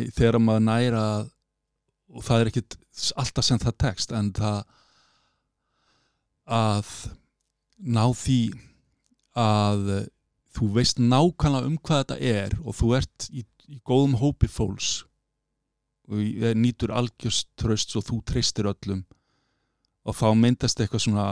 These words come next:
algjört ególeysi og, hérna, og verður til einhver klikkuð orka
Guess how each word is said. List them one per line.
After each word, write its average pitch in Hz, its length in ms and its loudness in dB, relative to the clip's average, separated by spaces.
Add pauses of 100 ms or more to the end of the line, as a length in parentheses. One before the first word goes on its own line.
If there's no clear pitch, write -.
(640)
algjört 120 380 -4
ególeysi 110 960 0
og, 98 400 -6
hérna, 95 400 -8 (280)
og 95 440 -8 (100)
verður 110 320 -6
til 113 220 0
einhver 101 320 -6 (540)
klikkuð 113 680 -4
orka - 540 -8